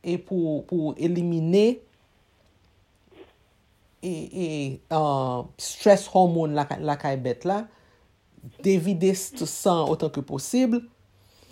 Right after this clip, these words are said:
e kwit li a fe dou, euh, o lye ko barbecue, ko mete nan ba fou a, la pran gwo tanperati-, tanperati, ou bouyi l de preferans, e ko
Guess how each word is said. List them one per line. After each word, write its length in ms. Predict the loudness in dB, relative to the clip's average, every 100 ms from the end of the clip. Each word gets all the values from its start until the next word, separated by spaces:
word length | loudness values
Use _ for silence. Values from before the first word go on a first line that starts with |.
| -20 _
e 520 | -6 -4 -2 -4 -6 -10 _
kwit 480 | 0 6 6 4 2
li 160 | 2 2 -2 -18 -20 -20 -2
a 100 | -2
fe 280 | -2 0 0
dou, 380 | 2 0 0 0 -10 -20 -20 _ -18 -8
euh, 300 | -6 -4 -4
o 140 | 0 2
lye 140 | 2 2
ko 140 | 0
barbecue, 560 | 6 6 6 4 0 -2 0 -2 -4
ko 160 | -4 -2
mete 200 | -2 -2
nan 140 | 0
ba 140 | 0 0
fou 480 | -4 -4 2 4
a, 60 | 4
la 140 | 4 0
pran 220 | -2 -4
gwo 160 | 0 0
tanperati-, 560 | 0 2 2 2 0 -12 -10 -12 -8
tanperati, 600 | -6 -2 0 0 0 -2 -2 -6 -20 -10
ou 420 | -2 0 0 -2 -6 -12
bouyi 640 | -4 0 2 2 4 4
l 100 | 2 -2 -12 -20 -20 -20 -4
de 80 | -4
preferans, 680 | -2 -4 -2 0 0 0 -6 -20 -20 -20 -20 -20 -16 -2
e 720 | 2 2 2 0 -2 -4 -6 -12 -20 -20 -4
ko 220 | -2 0